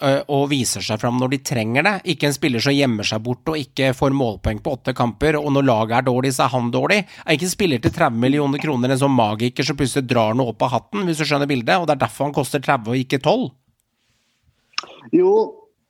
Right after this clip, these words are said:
Speaker 2: enig. Men den, akkurat det med Sarawi er litt todelt, for han, spør du meg, så har han også blitt litt avslørt på, på det han mangler på fysikken, da,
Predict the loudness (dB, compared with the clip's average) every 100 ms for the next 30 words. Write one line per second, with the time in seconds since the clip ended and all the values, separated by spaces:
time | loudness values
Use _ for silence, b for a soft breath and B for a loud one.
0 | _ 0 2 2 0 -4 _ _ -8 -2
1 | 0 0 -4 -2 0 0 -2 -2 0 2
2 | 4 2 0 0 -4 -4 -8 -6 -4 -4
3 | -6 _ -20 -20 -20 -20 -2 0 2 2
4 | 2 2 2 -2 -2 -2 2 0 0 -2
5 | -2 -2 -4 -4 _ 0 2 2 0 _
6 | _ _ -20 _ _ -2 2 2 2 -2
7 | -6 -10 -12 -10 -8 -6 -4 -2